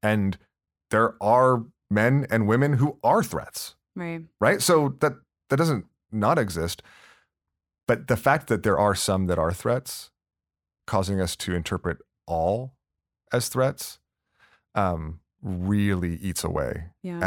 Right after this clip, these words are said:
Speaker 1: at not just our relationships, not just the local church, but our, our whole understanding of what man and womanhood is.
Speaker 2: I think that's a really big shift to make too. And I think just listening to a podcast or a conference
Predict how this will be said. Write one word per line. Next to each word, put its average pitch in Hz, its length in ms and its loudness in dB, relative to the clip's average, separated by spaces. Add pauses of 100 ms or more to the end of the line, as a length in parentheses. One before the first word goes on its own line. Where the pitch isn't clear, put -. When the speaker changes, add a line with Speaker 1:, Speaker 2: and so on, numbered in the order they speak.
(140)
Speaker 1:
at - 160 -6
not 147 140 2
just 123 180 -2
our 82 100 0
relationships, 80 680 -6
not 87 100 -4
just - 160 -8
the 87 60 -8
local 76 240 -8
church, - 240 -6
but 78 100 -2
our, 80 140 0
our 90 140 0
whole 80 220 -2
understanding - 640 -10
of 90 120 -12
what - 120 -10
man - 140 -12
and - 120 -10
womanhood - 500 -10
is. - 100 -8
Speaker 2:
I 240 60 -2
think 415 200 -2
that's 277 220 -2 (300)
a 185 100 -2
really 180 400 0
big 165 400 -4
shift - 420 -8
to 170 100 -6
make 156 280 -6
too. 160 380 -10
And 180 100 -4
I 170 80 -2
think 196 340 -4
just 175 380 -2
listening 165 800 -4
to 185 120 -4
a 175 40 -2
podcast 160 560 -4
or 160 80 -6
a 156 40 -8
conference 196 840 -2